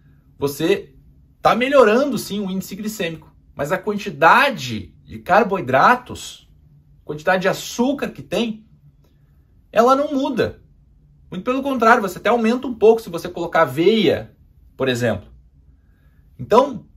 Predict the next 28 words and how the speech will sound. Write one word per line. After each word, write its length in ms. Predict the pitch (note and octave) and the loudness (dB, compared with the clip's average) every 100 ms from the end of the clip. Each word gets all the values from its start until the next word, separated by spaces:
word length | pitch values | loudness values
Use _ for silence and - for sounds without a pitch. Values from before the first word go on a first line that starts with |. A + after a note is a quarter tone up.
| _ _ | _ _
você 180 | - F#3 | -12 -8
não 100 | G3 | 0
tá 120 | A#3 | 0
fazendo 500 | B3+ B3 G3+ A3+ G3+ | 0 -2 -2 -2 -4
do 140 | C#3+ F3 | -4 -6
cuscuz 340 | F3+ - G#3 | -8 -6 -2
um 60 | G#3 | -2
alimento 340 | F3+ F#3+ G3+ | -2 -4 -4
excelente. 840 | F#3+ - F#3 E3 C#3+ A#2 - - _ | -6 -2 2 2 2 -4 -10 -14 _
É 80 | - | -18
diferente 420 | - - C#4 C#4 | -8 -4 -2 -4
se 80 | - | -6
você 220 | D#3+ E3 | -8 -8
colocar 680 | D#3 D3 B2 E3 F3+ C#3 - | -8 -8 -4 0 0 0 -8
chia 420 | - - G3 A3 F3 | -16 -12 -4 0 0
no 80 | |
abacate, 800 | E3+ G#3 G#3+ A3+ G#3 G3 - _ _ _ _ _ - _ | 2 2 2 4 4 2 -8 _ _ _ _ _ -20 _
que 100 | - | -10
tem 160 | C#3 | -6
menos 320 | B2+ D3+ F3+ | -2 -2 -4
carboidratos 680 | - E3 E3+ D3 D3 D3+ - | -6 -4 -4 0 0 0 -10
e 120 | G#2 | -12
menos, 760 | D3+ D#3+ F3 G3 D3 - - _ _ | -6 -4 -4 -4 -8 -14 -18 _ _
né, 100 | - | -6
um 100 | B2 | -6
índice 220 | C#3+ - | -6 -10
glicêmico 420 | C#3 C3+ C#3+ D3+ | -10 -8 -8 -8
menor. 500 | D#3 D#3+ D3+ D3+ D3 | -10 -4 4 4 4